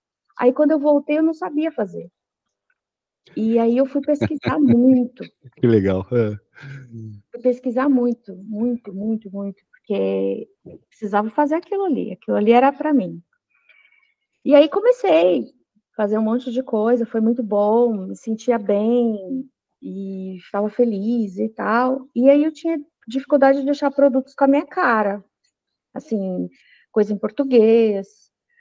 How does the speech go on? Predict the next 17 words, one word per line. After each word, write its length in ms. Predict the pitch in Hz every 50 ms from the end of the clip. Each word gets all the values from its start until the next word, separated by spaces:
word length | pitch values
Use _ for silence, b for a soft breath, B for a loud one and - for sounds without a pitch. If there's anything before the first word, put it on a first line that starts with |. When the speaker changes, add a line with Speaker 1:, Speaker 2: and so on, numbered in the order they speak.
| _ _ _ _ _ _ _
Speaker 2:
Que 60 | -
Speaker 1:
Eu 40 | 98
Speaker 2:
expressasse 720 | - - - 104 95 - - - 120 110 110 104 - 262 247
Speaker 1:
sempre 120 | - 262
fui 80 | 254 254
Speaker 2:
você, 320 | 254 254 262 254 247 226
Speaker 1:
lá 300 | 214 208 208 208 196 202
Speaker 2:
né? 100 | 208 - - _
Speaker 1:
atrás, 380 | - 233 202 185 185 175 175 180
né? 200 | 190 185 190 -
Exatamente. 840 | - 226 202 202 202 208 247 277 285 254 220 - 196 190 - - - -
Speaker 2:
Aham. 260 | 95 95 92 90 92 92
Speaker 1:
Mais 200 | - - 247 240
a 80 | 254 254
minha 220 | 254 262 277 302
cara, 460 | 294 - - 240 185 175 175 170 185
assim. 320 | - - _ - 226 254